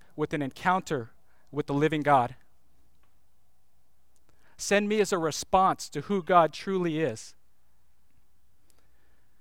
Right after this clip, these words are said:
Now, this is not to say that you need to have the same kind of vision that Isaiah did, right, which is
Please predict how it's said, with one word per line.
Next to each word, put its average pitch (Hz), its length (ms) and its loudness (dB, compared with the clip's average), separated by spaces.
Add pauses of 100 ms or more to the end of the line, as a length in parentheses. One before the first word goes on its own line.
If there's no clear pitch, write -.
(160)
Now, 156 80 0
this 208 180 0
is 190 100 -4
not 180 220 4
to 190 80 -12
say 185 320 2 (220)
that 156 180 -8
you 156 60 -6
need 165 220 -4
to 165 60 -4
have 165 260 2
the 135 60 -10
same 170 320 -2
kind 165 220 -2
of 131 80 -4
vision 151 460 -6 (200)
that 139 160 -4
Isaiah 147 480 0
did, 165 300 -4 (640)
right, 151 180 -6
which 147 160 -2
is 147 200 -8